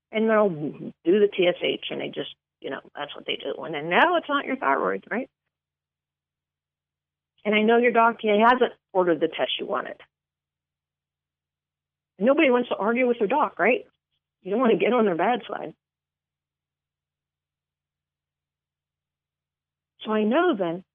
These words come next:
there's supplements out there to help the thyroid. And they can be very good supplements. But if your problem isn't iodine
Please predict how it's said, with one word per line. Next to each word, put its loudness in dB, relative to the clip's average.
there's -8
supplements -4
out -4
there -2
to -8
help -6
the -12
thyroid. -10
And -2
they 0
can -2
be 0
very 2
good 0
supplements. -10
But -4
if -2
your 0
problem -2
isn't 0
iodine -6